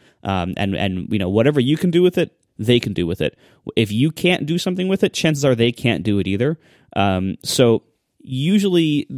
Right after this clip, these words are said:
the, the most common way I've heard of and experienced, uh, to sell an app is to basically sell it for,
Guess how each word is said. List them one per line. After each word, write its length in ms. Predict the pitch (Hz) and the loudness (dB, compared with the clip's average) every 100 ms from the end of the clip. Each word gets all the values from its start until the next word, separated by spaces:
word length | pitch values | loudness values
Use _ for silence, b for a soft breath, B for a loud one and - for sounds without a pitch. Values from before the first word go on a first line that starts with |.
| - | -10
the, 220 | 135 135 123 | 0 0 2
the 120 | - 151 | 0 2
most 220 | 185 - | 0 -2
common 340 | - 269 240 | -4 0 2
way 140 | 160 131 | 2 2
I've 140 | 139 | 0
heard 220 | - 113 | 0 0
of 280 | 107 95 98 | 2 0 -4
and 100 | 101 | -4
experienced, 840 | 101 - 117 110 98 90 - - 107 | -4 -2 0 0 0 -4 -10 -6 -4
uh, 100 | 98 | -4
to 120 | 110 | -4
sell 260 | - 113 | 0 2
an 80 | 107 | 2
app 200 | 101 101 | 0 -2
is 220 | - 101 - | -2 -2 0
to 120 | 113 | 0
basically 400 | 123 131 120 113 | 2 2 -2 -6
sell 320 | - - 117 | -2 0 2
it 100 | 117 | 0
for, 560 | - - 117 110 104 | -4 -2 2 2 0